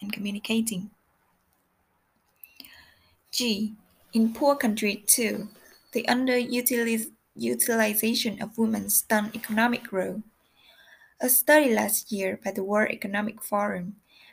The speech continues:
found a clear correlation between sex equality, measured by economic participation, education,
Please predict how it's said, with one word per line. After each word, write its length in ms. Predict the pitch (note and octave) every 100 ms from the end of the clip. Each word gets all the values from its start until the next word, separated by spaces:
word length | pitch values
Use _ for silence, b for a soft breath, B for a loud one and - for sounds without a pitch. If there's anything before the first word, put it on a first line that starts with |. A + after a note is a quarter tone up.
| _ -
found 300 | G#3 G#3+ A3+
a 60 |
clear 340 | A3 A#3+ A#3 A#3+
correlation 680 | - A3 G3+ G3+ G#3+ G#3 F#3+
between 280 | F#3+ G#3 G#3+
sex 360 | - A#3+ - -
equality, 720 | A3 - A#3+ G3 - F#3 A3 A3 b b b _ -
measured 500 | A3+ A#3 A3 F#3+ G3
by 160 | G3 G3+
economic 520 | A3 G3 G#3+ G#3 G#3+
participation, 960 | - - A3+ A3+ - A#3+ C4 - F3 G3+ b b b b
education, 760 | A3+ A3 A3 A#3+ - G3+ F3+